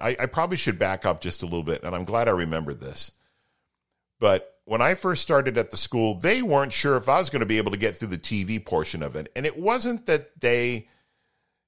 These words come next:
I don't know, they just, like, "How does this blind guy get through the T V program? We don't wanna, we don't wanna take his money." And I remember Specs Howard himself calling me into the office, and he says, "Well, we're not sure if you're gonna be able to get through this.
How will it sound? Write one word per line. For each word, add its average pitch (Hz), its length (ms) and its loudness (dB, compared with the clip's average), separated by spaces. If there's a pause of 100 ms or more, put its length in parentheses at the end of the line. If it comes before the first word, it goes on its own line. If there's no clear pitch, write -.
(920)
I 135 60 -6
don't 131 120 0
know, 101 140 0
they 113 80 -4
just, 120 340 -8
like, 120 220 0
"How 170 160 2
does 226 160 0
this 147 120 -4
blind 127 520 0
guy 90 540 -2 (200)
get 151 220 0
through 139 100 -2
the 131 80 -2
T 139 240 -4
V 196 160 -6
program? 80 720 0 (560)
We 170 140 0
don't 214 120 4
wanna, 160 180 6
we 123 260 -2
don't 180 140 2
wanna 139 120 2
take 147 420 -2
his 95 220 -2
money." 107 520 2 (1000)
And 131 120 2
I 139 40 6
remember 143 340 4
Specs - 400 2
Howard 147 220 6
himself 139 460 2
calling 147 280 4
me 147 80 0
into 139 140 -2
the 120 100 0
office, 135 380 2
and 107 100 -2
he 107 60 -2
says, 107 260 -2
"Well, 117 140 0
we're 185 160 0
not 254 200 -2
sure 185 220 0
if 151 80 -2
you're 165 140 -2
gonna 165 180 2
be 143 140 2
able 139 140 0
to 123 60 0
get 120 240 0
through 175 280 -2
this. 104 320 0